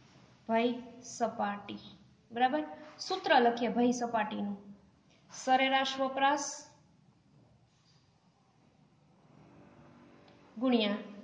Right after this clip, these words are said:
તાત્કાલિક ખરીદીની મુદત. સરેરાશ વપરાશ છે આપણે ગોતેલો છે વર્કિંગ નોટમાં. કેટલો આવ્યો હતો?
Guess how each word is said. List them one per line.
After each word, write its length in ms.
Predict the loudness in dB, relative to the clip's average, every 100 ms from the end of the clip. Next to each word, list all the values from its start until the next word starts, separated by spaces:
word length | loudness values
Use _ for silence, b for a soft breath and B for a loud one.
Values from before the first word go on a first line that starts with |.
| -20 -20 -20 _ _ _ _ _ _ 4
તાત્કાલિક 760 | 4 4 0 0 0 -2 -6 -12 -16 -20 -20 _ _ _ _ _ _ _ _ _ _ _ _ -20 -20 -20 -8
ખરીદીની 800 | 0 0 0 -2 -2 -2 -4 -6 -12 -20 -20 -20 -20 -14 -2
મુદત. 440 | 0 2 0 -4 -12 -18 -20 -20 _ -20 -20 -20 -20 -20 _ -20 _ -20 -20 -20 -20 -20 -20 -20 -20 -8
સરેરાશ 640 | 0 4 6 6 6 4
વપરાશ 420 | 2 4 2 2 2
છે 440 | 6 6 6 0 2
આપણે 240 | 2 2
ગોતેલો 520 | 4 6 8 6 4
છે 160 | 2 0
વર્કિંગ 380 | 2 0 0 -2
નોટમાં. 300 | -4 -4 -6
કેટલો 300 | -4 0 2
આવ્યો 300 | 4 4 4
હતો? 140 | 2